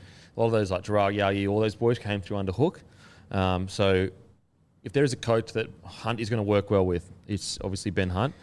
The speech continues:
Um, just back on, um, Moses Suli, he's the kind of guy where I say, Mate, I just need, give me fifteen runs.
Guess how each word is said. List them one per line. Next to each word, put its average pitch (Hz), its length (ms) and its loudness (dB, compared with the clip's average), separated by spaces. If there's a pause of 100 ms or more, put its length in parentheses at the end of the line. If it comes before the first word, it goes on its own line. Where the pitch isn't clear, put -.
(260)
Um, 101 220 -2
just 180 180 -2
back 139 240 2
on, 104 220 0
um, 85 360 -2 (680)
Moses 104 300 0
Suli, 101 420 -2 (380)
he's 175 240 0
the 226 60 -4
kind 175 220 0
of 123 60 0
guy 117 240 4
where 113 220 4
I 107 80 4
say, 101 420 0
Mate, 107 300 0
I 110 100 2
just 123 360 0
need, 101 260 0 (160)
give 131 120 -2
me 127 100 2
fifteen 104 440 -2
runs. 92 360 -4